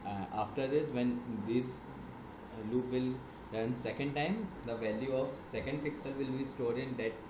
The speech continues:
data variable, and it will again check these conditions, and in this way all the pixel will be processed, and at the last loops will be ended or closed,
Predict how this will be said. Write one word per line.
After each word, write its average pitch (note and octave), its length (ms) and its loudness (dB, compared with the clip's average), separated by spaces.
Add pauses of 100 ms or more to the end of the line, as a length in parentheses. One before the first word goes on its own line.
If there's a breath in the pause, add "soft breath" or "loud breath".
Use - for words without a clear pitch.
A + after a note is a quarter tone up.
data A2+ 340 4
variable, C3+ 380 2 (640)
and B2 280 -2
it A#2 120 -2
will B2+ 200 2
again A#2+ 360 0 (160)
check A2 240 -2
these A#2+ 200 -2
conditions, A#2 580 -2 (180)
and B2 120 0
in C3 180 2
this D3+ 200 2
way E3+ 200 2 (120)
all C3+ 180 2
the C3 100 4
pixel - 440 -2
will B2 220 0
be - 80 0 (440)
processed, A2+ 500 -2 (340)
and G#2 180 -2 (220)
at G#2+ 120 -4
the A2+ 80 0
last D3+ 380 2 (680)
loops A2 240 -4
will G#2+ 200 0
be A2+ 160 -4 (100)
ended G#2+ 340 0 (440)
or G2 80 -2
closed, - 460 2